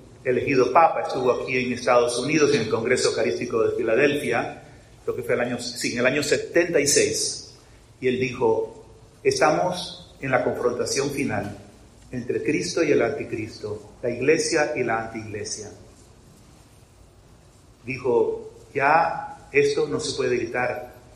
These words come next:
pero se puede aliviar con nuestras oraciones". Nos estaba preparando como Jesús preparó a los discípulos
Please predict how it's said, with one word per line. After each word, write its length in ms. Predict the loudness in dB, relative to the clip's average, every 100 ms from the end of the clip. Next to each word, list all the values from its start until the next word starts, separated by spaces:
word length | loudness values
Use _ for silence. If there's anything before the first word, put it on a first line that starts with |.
| -20 -14 -2
pero 220 | 2 2
se 180 | 2 0
puede 760 | 4 6 6 4 2 -6 -14 -16 -2
aliviar 1040 | 0 0 0 6 6 6 4 -2 -8 -10
con 160 | -2 -2
nuestras 340 | -2 -4 -4 -4
oraciones". 840 | -4 -4 -6 -8 -10 -12 -12 -14 -20 -20 -20 -20 -14 -10
Nos 160 | -6 -2
estaba 480 | 4 6 8 6 4
preparando 1040 | 2 2 4 4 4 0 -2 -4 -6 -8 -14 -20 -20 -20 -20 -20 -20 -20 -20 -20 -20 -20 -20 -20 -20 -20 -8
como 240 | -4 -2
Jesús 380 | 0 2 2 0
preparó 360 | 0 0 2 2
a 20 |
los 160 | 0
discípulos 1080 | -2 -2 -2 -4 -6 -6 -6 -12 -14 -16